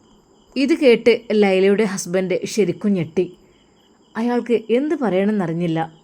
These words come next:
"ലൈല, നീ എന്നെ ചതിക്കുകയാണോ?" "ഇക്ക, ഒരിക്കലുമില്ല. പഠിച്ചവനാണ് സത്യം. അത്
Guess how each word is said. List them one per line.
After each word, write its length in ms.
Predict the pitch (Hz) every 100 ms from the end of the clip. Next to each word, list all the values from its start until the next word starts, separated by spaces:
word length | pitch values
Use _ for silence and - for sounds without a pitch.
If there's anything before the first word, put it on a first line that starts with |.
| _ _ _
"ലൈല, 340 | 208 180 175 180 220 - _ _ _ _ _ _ _ 208
നീ 160 | 208 277
എന്നെ 180 | 262 247
ചതിക്കുകയാണോ?" 680 | 220 165 165 247 202 165 160 - - _ _ _ _ _ _ _ _ _ _ _
"ഇക്ക, 260 | 240 233 - 262 220 - -
ഒരിക്കലുമില്ല. 640 | 247 247 247 320 262 208 226 - _ _
പഠിച്ചവനാണ് 580 | 240 190 - 254 277 233
സത്യം. 400 | 208 - 220 214 - _ - - _
അത് 280 | 226 214 254